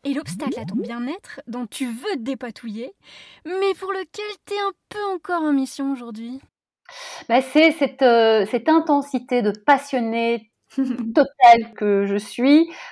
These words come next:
Speaker 2: me fait travailler quand même beaucoup, beaucoup, beaucoup. Et je pense sans doute un peu trop. Mais bon, moi, j'aime bien. Mais, euh, mais pour mon corps, mon équilibre de vie et tout, ce serait pas mal de réduire un petit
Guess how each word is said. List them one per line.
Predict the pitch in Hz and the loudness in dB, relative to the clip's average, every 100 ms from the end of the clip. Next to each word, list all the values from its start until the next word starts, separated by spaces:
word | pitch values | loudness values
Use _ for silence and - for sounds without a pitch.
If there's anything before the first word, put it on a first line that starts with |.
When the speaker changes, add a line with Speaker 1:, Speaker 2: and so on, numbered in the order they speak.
| - | -4
Speaker 2:
me | 208 | -2
fait | 285 | 0
travailler | 277 180 180 208 | 0 2 2 0
quand | 214 | -2
même | 190 190 185 | -4 -4 -4
beaucoup, | 196 214 | -6 -6
beaucoup, | 208 214 190 | -6 -6 -6
beaucoup. | 190 - 240 - - - 180 | -8 -8 -8 -8 -12 -8 2
Et | 190 190 | 6 6
je | 185 208 | 2 2
pense | 269 294 302 - | 6 6 4 -4
sans | - 214 | 0 0
doute | 285 - | 0 4
un | 262 | 4
peu | 262 220 | 4 0
trop. | - 190 160 - | 0 -6 -6 -2
Mais | 208 | 4
bon, | 277 | 6
moi, | 233 | 8
j'aime | 269 277 262 | 8 8 8
bien. | 294 208 - _ - - - 196 | 8 6 2 _ -20 -20 -14 -4
Mais, | 196 214 233 247 214 | 0 4 6 8 10
euh, | 202 202 175 | 8 6 0
mais | 220 233 269 285 - | -2 2 4 2 0
pour | - 233 | -2 -2
mon | 233 220 | -2 -4
corps, | 214 226 226 - | 6 10 12 10
mon | 233 208 | 6 2
équilibre | 214 214 214 214 208 | 0 -2 -2 -2 0
de | 190 | 2
vie | 196 196 214 226 | 0 0 -2 0
et | 202 | -2
tout, | 240 285 | -2 -4
ce | - 226 | -4 -8
serait | - 294 | 0 0
pas | 294 202 | 2 0
mal | 208 226 | 2 2
de | 202 | 0
réduire | 196 202 190 240 254 | 0 -2 0 0 0
un | 208 | -2
petit | 196 - | -4 -14